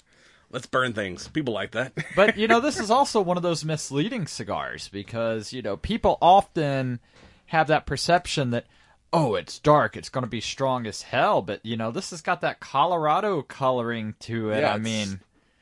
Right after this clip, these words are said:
Speaker 1: doesn't look like it would be, you know, that kind of intent. Not even, like, I said, we just started, so I can't really tell if it's strong, but definitely just bold flavor. And, you know, normally I smoke my regulars, and if I'm gonna,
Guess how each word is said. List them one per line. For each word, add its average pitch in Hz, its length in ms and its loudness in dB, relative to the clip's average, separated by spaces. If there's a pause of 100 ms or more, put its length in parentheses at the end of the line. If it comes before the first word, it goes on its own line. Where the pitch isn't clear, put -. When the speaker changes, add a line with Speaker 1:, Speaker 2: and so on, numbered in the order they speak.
(880)
Speaker 1:
doesn't 135 280 0
look 120 220 -4
like 104 260 -8
it 107 60 -6
would 98 160 -10
be, 95 320 -12 (560)
you 104 120 -10
know, 92 100 -14
that 98 260 -10 (640)
kind 95 220 -10
of - 320 -20
intent. 101 400 -12 (680)
Not 190 100 -2
even, 294 140 -6
like, 135 200 -6 (640)
I 123 40 -20
said, 123 120 -8
we 147 80 -6
just - 120 -4
started, 165 280 -2
so 135 80 -6
I 123 40 -6
can't - 140 -6
really 127 120 -4
tell 135 160 0
if - 80 -4
it's 113 180 -2 (120)
strong, 104 540 -6
but 90 140 -16
definitely 135 320 -4
just 104 80 -16 (260)
bold 110 360 -4
flavor. 98 440 -12
And, 104 160 -14 (520)
you 110 80 -6
know, 104 40 -4
normally 151 520 0 (720)
I 117 100 -4
smoke 113 340 -6
my 104 100 -4
regulars, 104 520 -4
and 107 100 -8
if 107 160 -8
I'm 110 140 -10
gonna, 120 140 -4